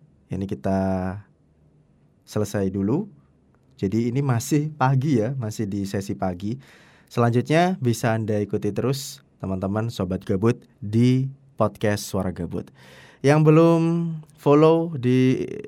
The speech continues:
podcast Suara Gabut ya di Spotify, silakan bisa di-follow. Jangan lupa tekan tombol loncengnya biar teman-teman bisa dapetin update notifikasi terbaru. Kalau nggak mau follow ya nggak mau,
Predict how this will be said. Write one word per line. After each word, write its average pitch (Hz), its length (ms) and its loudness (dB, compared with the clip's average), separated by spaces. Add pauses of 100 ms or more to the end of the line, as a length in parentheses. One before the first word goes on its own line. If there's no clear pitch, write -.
(140)
podcast 120 480 0
Suara 113 320 0
Gabut 104 400 0
ya 104 240 -2
di 95 160 -4
Spotify, 98 800 -4
silakan 95 480 -4
bisa 90 160 -6
di-follow. 95 320 -2
Jangan 87 320 -6
lupa 104 160 -2
tekan 92 320 -6
tombol 95 320 0
loncengnya 123 560 0 (400)
biar 107 240 0
teman-teman 104 400 -4
bisa 101 400 -4
dapetin 107 880 -2
update 98 480 -4
notifikasi 95 640 -6
terbaru. 82 640 -8 (160)
Kalau 98 320 -2
nggak 101 240 -2
mau 104 320 -2
follow 104 320 0
ya 104 160 4
nggak 92 160 -2
mau, 95 480 -4